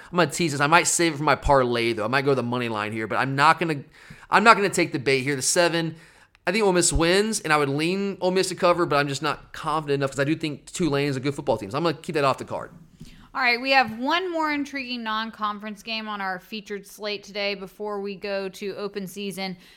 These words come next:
Speaker 2: And that game features Dan Lanning's Oregon Ducks traveling to lovely Lubbock, Texas,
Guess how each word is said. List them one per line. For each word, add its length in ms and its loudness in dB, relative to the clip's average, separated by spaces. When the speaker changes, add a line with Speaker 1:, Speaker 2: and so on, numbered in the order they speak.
Speaker 2:
And 160 -4
that 240 4
game 240 0
features 440 -6
Dan 340 -6
Lanning's 460 -4
Oregon 500 -6
Ducks 340 -4
traveling 640 -4
to 120 -10
lovely 520 -8
Lubbock, 520 -6
Texas, 680 -10